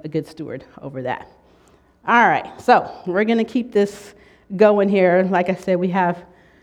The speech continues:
quite a few to get through, but now it gets even deeper into not so much the, the natural things, the tangible things, right, that we can say are gifts, but did you know that your, on the next slide, it's gonna say your faith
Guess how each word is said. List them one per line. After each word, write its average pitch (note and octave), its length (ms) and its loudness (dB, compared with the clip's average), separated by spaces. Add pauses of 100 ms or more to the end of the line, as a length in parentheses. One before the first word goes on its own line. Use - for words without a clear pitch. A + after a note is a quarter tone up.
(180)
quite C#4 280 2
a C#4+ 40 0
few B3 200 -4
to G#3+ 100 -4
get F#3 320 -2
through, F#3+ 180 0
but F#3+ 160 -2
now A#3 280 0
it C#4+ 100 0
gets G3+ 340 -2
even G3+ 380 -2
deeper G3+ 520 -6 (400)
into E3+ 720 -2 (560)
not G3+ 240 0
so - 160 -2
much G3+ 300 -2
the, D#3+ 520 0
the F3 80 0
natural E3 600 -2
things, D#3 600 -8 (640)
the F#3 80 0
tangible G3+ 540 -2
things, E3 440 -4
right, E3+ 440 -6
that E3 140 0
we F3 100 -2
can E3+ 160 -6
say E3 240 -2
are D3+ 80 -4
gifts, C#3+ 500 -10 (360)
but F#3 140 -4
did G#3+ 200 -4
you C4+ 100 2
know B3 480 0
that E3+ 180 -2
your, G#3+ 460 -2 (340)
on F#3 120 0
the F#3 80 0
next G3 220 -4
slide, G#3 200 0
it's F#3 120 -4
gonna G3 180 -4
say F#3+ 160 -4
your F#3+ 200 -2
faith G#3+ 640 -4